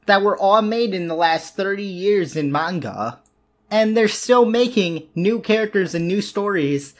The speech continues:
that are really good. Look at My Hero Academia. That's a manga I own, and I love it. It's such a good manga. And just look at the art style of every manga. It's so different. Look at Berserk.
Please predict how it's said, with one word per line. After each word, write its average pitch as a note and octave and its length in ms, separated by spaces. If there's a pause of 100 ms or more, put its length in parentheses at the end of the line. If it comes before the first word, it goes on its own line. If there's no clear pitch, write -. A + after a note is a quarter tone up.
(180)
that F#3+ 360
are F#3+ 160
really G#3 460
good. F#3 480
Look F#3 160
at A#3 180
My G3+ 200
Hero G#3+ 260
Academia. E3 960 (300)
That's G3+ 280
a A#3 140
manga G3 580
I G#3 300
own, C#3 640 (240)
and G3+ 180
I F3+ 120
love E3+ 420
it. A2+ 340 (100)
It's F#3 160
such - 380
a A3 60
good G3 240
manga. G3 560 (100)
And F3+ 160
just G#3 300
look B3 200
at A3 200
the F#3+ 140
art E3+ 280
style D#3+ 420
of C#3 220
every D#3 380
manga. C3+ 640 (160)
It's C#3 180
so G3+ 300
different. D3 500
Look C#3+ 200
at A#3 200
Berserk. C#3 720